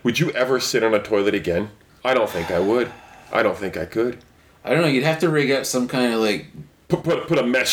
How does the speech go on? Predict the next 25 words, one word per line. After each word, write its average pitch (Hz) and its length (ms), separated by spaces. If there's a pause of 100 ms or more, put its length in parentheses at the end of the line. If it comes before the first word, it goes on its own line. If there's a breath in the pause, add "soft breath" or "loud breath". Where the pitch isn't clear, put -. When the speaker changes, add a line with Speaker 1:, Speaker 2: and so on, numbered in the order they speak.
Speaker 1:
screen 139 380
down 104 240
so 113 120
it 107 80
couldn't 113 220
get 104 140
up 117 160
again. 98 260
Speaker 2:
taser 135 680
or 95 60
something. 95 480 (760 loud breath)
Speaker 1:
Yeah. 87 600
Speaker 2:
Taser 113 460
on 104 80
the 95 80
bottom 98 340
of 98 80
the 104 100
Speaker 1:
Yeah, 101 260
Speaker 2:
toilet. 87 160
Speaker 1:
see, 110 280
I 110 80
think 101 240
that 87 240
would, 82 220